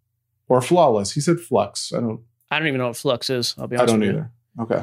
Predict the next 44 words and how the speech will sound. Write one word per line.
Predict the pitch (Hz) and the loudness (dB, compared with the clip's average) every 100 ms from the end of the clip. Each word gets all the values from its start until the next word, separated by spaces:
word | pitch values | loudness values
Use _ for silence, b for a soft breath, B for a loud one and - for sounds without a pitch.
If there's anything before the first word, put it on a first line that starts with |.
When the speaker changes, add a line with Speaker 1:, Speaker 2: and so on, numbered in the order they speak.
| 165 | 2
Speaker 2:
Um, | 156 151 | 2 2
I | 175 180 | 0 0
also | 190 165 | 2 2
don't | 160 | 2
have | 156 147 | 2 0
a | |
list | 135 139 131 | 0 0 -2
of | 131 | -2
everything | 131 123 127 | -4 -4 -6
else | 117 | -8
that's | 123 - | -8 -6
still | 131 | -4
coming, | 123 127 131 135 | -2 -2 0 -2
but | - | 0
Flawless | 180 170 156 135 - | 2 4 4 0 -2
to | |
me | 131 117 | -4 -4
is | 120 - _ - | -6 -12 _ -10
still | - 127 120 - _ _ | -2 0 0 -4 _ _
second | - 170 143 139 | -2 0 0 -2
to | 143 | -2
only | 139 131 127 | -2 -4 -2
N | 127 | -4
T | 120 127 117 - | -2 -2 -2 -6
when | 127 123 | -6 -4
you're | |
talking | 120 120 120 | -2 -2 -4
about | 113 - | -4 0
R | 123 | 0
P | 120 117 | 0 0
As. | 113 107 - | 0 0 -2
So | 113 110 - _ _ _ _ _ _ | -2 -4 -8 _ _ _ _ _ _
it's | 156 | 0
gross. | - 165 156 - - _ _ _ 165 | 2 4 2 -2 -8 _ _ _ 0
And | 170 | 2
LaMelo's | 165 175 160 139 | 4 4 4 2
balling | 143 151 147 | 4 4 4
out. | 151 156 | 2 2
Anthony | 151 131 135 | 0 0 0
Edwards | 160 156 | 2 2
is | 147 | 0
playing | - 147 139 | 0 0 2
well. | 139 139 127 | 4 2 2
Wiseman, | 135 151 139 143 135 | 0 0 0 0 -2